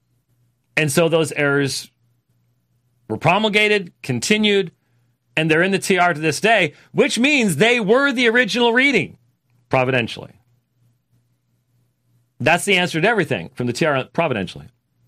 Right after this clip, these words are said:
which a Calvinist can do that for everything. I mean, 'cause there is, there is a broad, massive sense in which, yep, it's all a part of God's decree.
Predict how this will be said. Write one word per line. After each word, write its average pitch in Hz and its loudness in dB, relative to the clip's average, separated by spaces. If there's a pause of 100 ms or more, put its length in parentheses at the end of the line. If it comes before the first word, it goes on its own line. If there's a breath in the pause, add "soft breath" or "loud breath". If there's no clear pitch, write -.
(720)
which 190 0
a - -12
Calvinist 214 0
can 147 -2
do 147 0
that 170 0
for 170 0
everything. 202 -4 (1400)
I 139 0
mean, 143 0
'cause 160 2
there 190 2
is, 165 -2
there 185 2
is 175 -2 (120)
a 156 0
broad, 247 0 (300)
massive 208 0
sense 120 -6
in 147 -2
which, 151 -2 (340)
yep, 170 -2
it's 143 -2
all 170 2
a - -4
part 175 0
of 156 -2
God's 143 0
decree. 110 -10